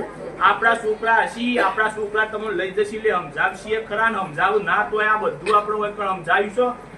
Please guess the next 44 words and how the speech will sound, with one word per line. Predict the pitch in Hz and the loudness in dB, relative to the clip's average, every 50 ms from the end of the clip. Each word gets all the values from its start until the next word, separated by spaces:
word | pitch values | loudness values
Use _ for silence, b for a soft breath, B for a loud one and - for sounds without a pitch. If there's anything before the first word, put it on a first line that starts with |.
| - - 180 | -10 -6 -4
અને | 208 220 190 156 - - | -2 -2 -4 -4 -8 -10
જે | 160 208 247 262 254 | -6 -4 -2 2 2
લોકો | 254 254 254 262 254 196 | 2 4 4 2 4 4
સમજુ | 196 180 170 151 - - 233 247 233 - | 4 0 0 -2 -6 -6 -6 -4 -4 -4
છું, | 254 233 190 175 - | -6 -6 -6 -6 -4
જે | 180 208 233 226 - - | -2 -2 0 0 -2 0
ઘેરમાં, | 170 185 202 208 208 214 214 220 226 233 - - 147 | 0 0 2 2 0 0 -2 -2 -2 -2 -4 -10 -10
ઘેર | 151 180 196 208 214 214 202 - 196 | -8 -2 0 0 0 0 -4 -4 0
જે | 202 202 208 220 214 - - - - - - - - - - 170 | 4 4 6 6 4 0 -6 -14 -18 -18 -18 -20 -20 -20 -18 -16
દીકરીઓ | 170 170 175 196 202 214 214 | -16 -14 -10 -2 -2 0 0
નવી | 170 151 160 180 190 208 214 | 0 0 -2 -2 0 2 2
આવી | 208 202 202 202 202 202 | 4 6 6 6 6 8
હોય, | 220 208 - - | 6 4 4 2
પરણીને | 185 190 196 202 202 196 | -2 -2 -2 -2 0 0
આવી | 196 196 196 190 | 0 0 0 -2
હોય, | 185 190 190 196 190 | -2 -2 -2 -2 -2
કે | - 196 | 2 2
આપણે | 185 185 185 190 196 180 165 | 2 2 2 0 -4 -6 -2
જે | 185 196 | -2 -2
ઘેર | 196 151 165 180 185 | -2 0 -2 -2 -2
દીકરીઓ | 180 170 - - 190 180 190 185 | -4 -8 -10 -8 -8 -4 -2 0
હોય, | 190 190 - | 0 0 0
ભણતી | 165 160 147 139 - 175 185 | -2 -4 -4 -6 -10 -12 -8
હોય, | 185 185 185 185 180 | -2 0 2 2 2
આપણી | 160 160 170 175 170 160 | 0 0 -2 -6 -6 -6
બૂનો | 160 170 180 185 185 | -10 -10 -4 -2 0
હોય, | 185 190 190 | 2 2 0
એ | 196 | 0
બધાને | 190 190 180 196 190 196 202 190 180 147 | 0 -2 -2 -2 -2 -2 -2 -4 -4 -6
ઘેર | 147 160 185 190 185 170 | -4 -2 -2 -2 -2 2
જે | 190 196 202 | 4 4 4
મોટો | 190 185 160 147 - 170 175 190 190 185 165 - - 170 | 4 2 -6 -8 -4 -2 -2 0 0 -2 -4 -6 -8 -6
બેન | 175 185 190 190 190 | -6 -6 -4 -6 -8
છે, | - 208 | -10 -12
ઈવોને | 202 196 190 175 180 180 185 | -12 -8 -6 -4 -4 -2 -2
બધાને | 185 180 180 185 180 | -2 -2 -2 -2 -4
સમજાવવાનું, | 175 151 165 175 185 190 190 | -4 -2 0 0 2 2 0
આપણે | 175 175 180 170 | -2 -4 -4 -2
દાદીમાને | 165 160 160 160 180 175 180 180 185 185 185 | -2 -2 -2 -4 -4 -4 -4 -4 -4 -8 -10
એ | 175 180 | -4 -4
બધાને | 165 139 - 143 147 165 185 175 | -4 -4 -2 -4 -6 -4 -4 -4
સમજાવવાનું | 165 147 - - 143 151 156 175 175 175 165 - - | -4 -4 -2 0 0 0 0 0 -2 -2 -4 -8 -2
છે | 175 | 0
હો. | 170 180 220 | 2 4 4